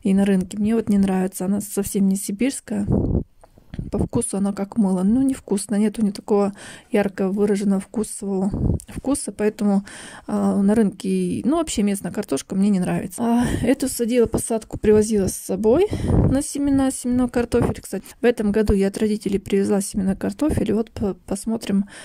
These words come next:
опять вот этот наш картофель, как будет расти здесь. Второй раз урожай картофеля. Судя по опыту двух лет, я больше садить не буду.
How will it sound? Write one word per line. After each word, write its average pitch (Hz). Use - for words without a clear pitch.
опять 196
вот 196
этот 214
наш 196
картофель, -
как 202
будет 202
расти -
здесь. 196
Второй 247
раз 196
урожай 208
картофеля. 190
Судя 226
по 226
опыту -
двух 208
лет, 311
я 220
больше 202
садить 202
не 190
буду. 175